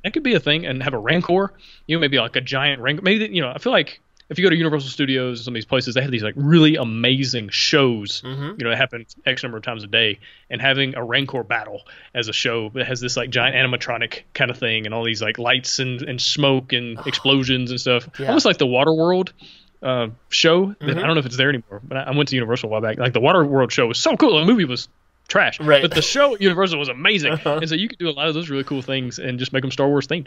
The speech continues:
Speaker 2: Totally. I love that idea, and I like the idea of people being able to be a bounty hunter or be a Jedi or whatever. And then if you try to go to the Hutt's palace and you're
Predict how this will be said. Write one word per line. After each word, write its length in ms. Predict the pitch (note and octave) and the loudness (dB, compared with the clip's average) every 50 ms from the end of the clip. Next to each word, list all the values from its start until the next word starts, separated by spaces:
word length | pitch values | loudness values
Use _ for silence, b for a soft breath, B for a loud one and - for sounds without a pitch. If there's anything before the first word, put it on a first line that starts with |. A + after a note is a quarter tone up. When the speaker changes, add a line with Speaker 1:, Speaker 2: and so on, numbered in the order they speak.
| - - | -10 -8
Speaker 2:
Totally. 580 | - C#3 C#3 D#3+ F#3 D3 B2+ A2+ G#2+ G#2+ G#2+ - - | -4 0 0 0 2 0 0 -2 -2 -4 -8 -4 -2
I 80 | D3+ | 0
love 220 | F#3 F#3+ F#3 F3+ D#3+ | 2 2 2 2 2
that 120 | D3+ C#3+ | 2 4
idea, 300 | C3 B2+ B2+ C3 C3 B2+ | 4 2 2 2 2 2
and 80 | A#2+ A#2 | 2 0
I 60 | B2 | 2
like 240 | C3+ C#3+ D3+ D3+ - | 2 2 2 2 0
the 80 | D3 | 0
idea 240 | C3+ C3 C3+ C#3 C3 | 0 2 2 2 0
of 100 | B2+ - | 0 0
people 240 | - D#3 C#3+ C#3 C3+ | -2 -4 -4 -2 -2
being 220 | C3 C3+ C3 B2+ | -2 -2 -2 0
able 180 | B2 B2 A#2+ A#2+ | 0 0 0 -2
to 120 | - - B2 | -6 -8 -10
be 400 | B2 B2 B2 B2 B2 B2 B2 A#2 | -8 -6 -6 -4 -4 -4 -4 -4
a 160 | - B2+ C3 | -4 -4 0
bounty 320 | C3+ C3+ A#2+ B2 B2+ B2+ B2+ | 2 2 2 2 0 -2 -2
hunter 340 | B2+ C3 B2+ B2 B2 A#2+ A2+ | -2 -4 -4 -2 -2 -4 -2
or 200 | A2 A#2+ A#2+ A#2+ | -2 -4 -4 -4
be 260 | A#2+ A2+ A2+ A2+ A2 | -4 -6 -4 -4 -4
a 80 | G#2+ | -4
Jedi 460 | B2 C3+ C3+ B2 B2 A#2 A2+ A2+ A2 G2 | -2 0 0 2 2 4 4 2 2 0
or 120 | G2 G#2 | -4 -4
whatever. 480 | G#2+ A#2 C#3+ D#3+ D#3 B2+ A#2+ G#2+ G2+ G2 b b b b b b b b b _ | -2 2 4 4 4 4 2 -2 -4 -6 b b b b b b b b b _
And 100 | - C3+ | -4 -2
then 120 | C#3+ C#3 C#3+ | -2 -2 -2
if 80 | C#3 | -2
you 80 | D3+ D3+ | -4 -2
try 180 | - E3 D3 C3+ | 0 0 2 2
to 80 | C3+ C3+ | 2 2
go 220 | C3+ C3 C3 C3 | 2 4 4 2
to 260 | C3 - C#3+ C3+ C3 | 2 -2 -2 -2 -2
the 120 | B2+ B2 A2+ | 0 -2 -2
Hutt's 280 | - B2+ B2 - - | 0 -2 -4 -4 -8
palace 680 | - - C#3 D3 E3 D3+ A#2+ G#2+ G#2+ - - - - - - | -8 -4 -2 0 0 0 0 -2 -4 -6 -6 -8 -8 -6 -4
and 160 | C3+ C#3 C#3 | -4 -2 -2
you're 380 | C3+ B2+ B2 A#2+ A#2 A2+ A2 | -2 -2 -2 -2 -4 -4 -6